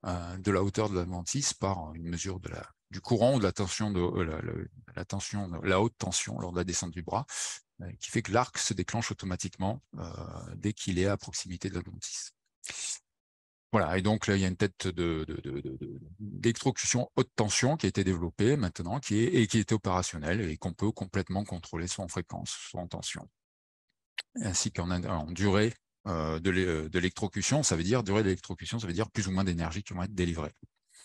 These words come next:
pour électrocuter. Alors, un des, une des choses qu'on ne savait pas, en gros, là-dessus, c'était quand même l'efficience, euh, de cette action de désherbage par rapport à l'électrocution.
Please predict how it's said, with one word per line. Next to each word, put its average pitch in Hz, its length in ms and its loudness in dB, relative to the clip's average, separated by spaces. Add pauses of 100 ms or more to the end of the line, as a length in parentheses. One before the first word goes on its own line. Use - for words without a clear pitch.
(1120)
pour 92 120 -2
électrocuter. - 560 -6 (2250)
Alors, 117 320 6
un 185 160 8
des, 151 260 0
une 135 180 -2
des 143 80 6
choses 156 200 6
qu'on - 100 0
ne 113 60 2
savait 110 240 6
pas, 170 320 4
en 117 160 2
gros, 117 160 2
là-dessus, 120 280 4
c'était 123 360 2
quand 120 120 0
même 131 200 0
l'efficience, 127 800 0
euh, 87 420 0
de 87 100 -4
cette - 220 0
action 107 200 0
de 107 40 2
désherbage 98 480 2
par 95 140 2
rapport 95 260 2
à 95 60 6
l'électrocution. 107 760 2